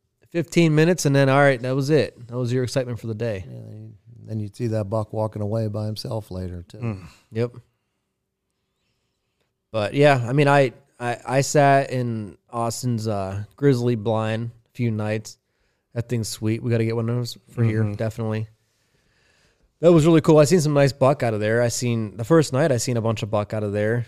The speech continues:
Speaker 1: The one was a borderline shooter. I would've probably shot him 'cause he was cool. He was mainframe ten with a couple little kicker points on him. I seen him that night.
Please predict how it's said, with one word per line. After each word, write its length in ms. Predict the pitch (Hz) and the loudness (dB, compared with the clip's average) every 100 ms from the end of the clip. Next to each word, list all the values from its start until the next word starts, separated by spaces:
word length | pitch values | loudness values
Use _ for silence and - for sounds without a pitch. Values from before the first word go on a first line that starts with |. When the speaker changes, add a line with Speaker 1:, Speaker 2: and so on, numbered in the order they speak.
| - | -10
Speaker 1:
The 140 | 110 | -10
one 360 | 107 117 127 131 | 0 2 2 2
was 520 | 120 113 101 - - _ _ _ _ _ _ _ _ - | 2 0 -4 -12 -18 _ _ _ _ _ _ _ _ -6
a 60 | 143 | -2
borderline 580 | 131 147 135 131 127 | 4 4 6 2 2
shooter. 300 | 120 127 120 | 0 2 2
I 40 | 117 | 2
would've 140 | 110 | 0
probably 200 | - 95 | -4 -6
shot 240 | 98 95 98 | -4 -4 -4
him 60 | |
'cause 120 | 98 | -6
he 60 | 107 | -8
was 120 | 95 | -8
cool. 160 | - 107 | -4 -2
He 40 | 110 | -2
was 80 | |
mainframe 440 | 107 113 110 110 104 | -2 -4 -4 -6 -4
ten 220 | 117 110 | -4 -4
with 200 | 110 101 | -6 -6
a 140 | 95 92 _ _ - | -8 -8 _ _ -8
couple 220 | 113 107 | -6 -4
little 120 | 107 | -6
kicker 240 | 101 110 107 | -6 -10 -10
points 300 | - 101 98 | -6 -6 -6
on 120 | 98 | -6
him. 180 | 101 104 _ _ _ _ _ _ _ _ _ _ | -6 -8 _ _ _ _ _ _ _ _ _ _
I 140 | 113 | -2
seen 240 | 131 147 135 | 0 0 2
him 180 | 143 143 | 2 2
that 140 | 127 | 0
night. 460 | 120 120 127 127 | 0 2 2 0